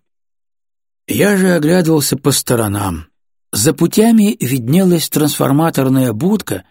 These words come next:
а за ней начинался лес. Город был только по эту сторону путей. Тут из вокзала показался десятник Дотсон,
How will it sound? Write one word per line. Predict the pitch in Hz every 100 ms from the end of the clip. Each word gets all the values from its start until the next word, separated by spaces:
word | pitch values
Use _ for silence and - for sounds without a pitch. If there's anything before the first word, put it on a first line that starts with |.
| _ _ -
а | 120
за | 131
ней | 120 160 185
начинался | 151 - 120 131 135 - 117
лес. | 95 85 - - _ _ _ _ _
Город | 127 135 185 185
был | 156 165
только | 139 170 175 196
по | - 151
эту | 147 147 101
сторону | - 113 104 98 92
путей. | - - 101 82 _ _ _ _ _ _ _ _ _ _ -
Тут | 208 214
из | 180
вокзала | 180 135 139 180 190
показался | 151 135 123 139 156 131
десятник | 120 113 131 120 117 104
Дотсон, | 117 151 - 165